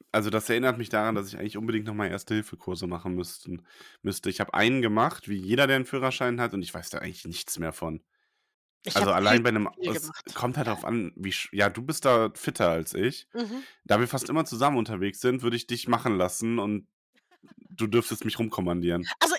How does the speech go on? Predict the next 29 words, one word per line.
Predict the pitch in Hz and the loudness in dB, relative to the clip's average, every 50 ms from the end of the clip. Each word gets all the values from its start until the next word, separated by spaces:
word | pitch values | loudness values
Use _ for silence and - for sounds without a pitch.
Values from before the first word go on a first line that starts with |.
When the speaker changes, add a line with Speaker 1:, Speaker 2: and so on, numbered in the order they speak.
| - 381 | 2 2
Speaker 2:
ich | 440 - - - | 2 2 0 -2
dürfte | - 285 330 392 - - - | 0 0 0 0 0 -2 -4
ihn | 294 302 285 | -4 -2 -2
damit | 302 277 277 330 - - | -2 -2 -2 -4 -2 -2
nach | 262 254 - | -2 2 4
Hause | 269 254 277 254 247 233 | 4 4 4 2 0 -4
nehmen, | 202 196 175 180 175 165 185 | -6 -8 -8 -10 -10 -10 -4
ja? | 190 214 311 415 403 320 | -2 0 0 0 0 2
Willst | 320 359 - - | 0 2 2 0
du | - | 0
das | - 330 - - | 0 0 0 0
damit | - 208 170 170 - | -2 -4 -4 -6 -4
sagen? | - 185 180 180 185 185 - 139 | 0 2 2 2 2 0 2 6
Speaker 1:
Nein, | 165 170 160 | 6 6 6
du, | 147 139 | 6 4
d-, | 127 - - | 2 0 -2
nein, | 135 127 - - 110 123 135 123 123 151 190 202 175 131 113 | -2 -2 -2 0 0 4 4 6 8 8 8 8 8 8 6
lebensrettend-, | 117 143 185 185 165 - 139 143 - - - | 6 4 4 4 4 2 0 0 2 2 2
also | 127 117 127 - | 4 4 4 4
au-, | - - - - | 4 2 0 -2
lebensrettende | - 120 120 165 196 196 175 - 165 160 - 160 143 123 | -2 2 2 4 4 4 2 2 0 0 2 2 2 2
Maßnahmen | 127 139 175 - - - 113 95 87 87 92 | 2 2 2 0 0 2 4 4 4 4 4
dürftest | 92 90 - - 92 - - | 2 0 -2 -4 -6 -4 -2
du | 95 | -2
einleiten. | 78 85 87 87 87 87 85 85 85 - 87 85 85 - _ _ _ _ _ _ _ _ - - - - - - - | 0 0 0 0 0 0 0 0 -2 -4 -6 -8 -8 -10 _ _ _ _ _ _ _ _ -18 -16 -16 -16 -16 -10 -6
Speaker 2:
Gut, | 262 262 233 208 - - 214 - | -2 0 0 0 -2 -4 -4 2
äh, | - 220 226 220 | 4 4 4 4
des | 247 233 - - | 2 0 0 2
Weiteren | 226 277 403 - 349 285 294 294 277 | 4 4 4 4 4 4 4 2 0